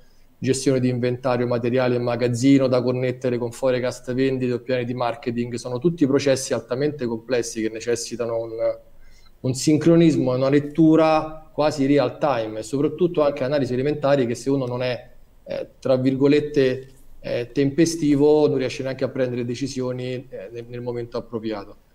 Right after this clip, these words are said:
Dopodiché l'altro tema è quello invece di ridurre la complessità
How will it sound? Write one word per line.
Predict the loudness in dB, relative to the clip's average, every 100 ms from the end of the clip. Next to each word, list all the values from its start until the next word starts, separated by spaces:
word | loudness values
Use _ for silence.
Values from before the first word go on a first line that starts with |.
| _ -20 0
Dopodiché | 4 6 8 6
l'altro | 6 4 6
tema | 6 6
è | 4
quello | 4 6
invece | 6 4 2 0
di | 0 -2 0
ridurre | 4 6 6 6 4
la | 0
complessità | -2 -2 -2 -2 -2 2 4 4 0 -6